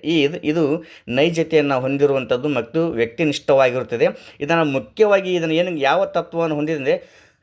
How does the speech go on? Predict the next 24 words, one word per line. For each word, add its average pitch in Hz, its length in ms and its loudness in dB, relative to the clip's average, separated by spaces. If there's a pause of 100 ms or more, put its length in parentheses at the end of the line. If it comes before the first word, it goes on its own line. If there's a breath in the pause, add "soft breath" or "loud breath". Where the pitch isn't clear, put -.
(120)
ಸುಖಾಪೇಕ್ಷೆ 190 800 2
ತತ್ವವನ್ನು 156 560 -4
ಹೊಂದಿರುವಂಥದ್ದು. 135 800 0
ನೋಡಿ 127 180 -4
ಸ್ನೇಹಿತರೆ, 123 360 -6
ಈದ್, 135 540 0
ಇದು 156 400 0 (240 loud breath)
ಸುಖಾಪೇಕ್ಷೆ 170 680 2
ತತ್ವವನ್ನು 143 800 -6
ಹೊಂದಿರುವಂಥದ್ದು. 131 840 -2 (320)
ಇನ್ನು 156 280 2
ಎರಡನೇದಾಗಿ 160 840 2
ಸ್ನೇಹಿತರೆ 147 680 -6 (360)
ಈಗೋ. 160 520 2 (600)
ಈಗೋ 202 480 -2
ಇದನ್ನು 160 600 0
ಅಹಂ 214 480 2
ಅಂತಲೂ 180 340 0
ಸಹ 208 180 -2
ಕರೀತಾರೆ. 120 580 -2
ಎಂದು 151 280 2
ಕರೀತಾರೆ 139 300 0
ಅಂದರೆ 156 160 0
ಇದನ್ನು 160 380 0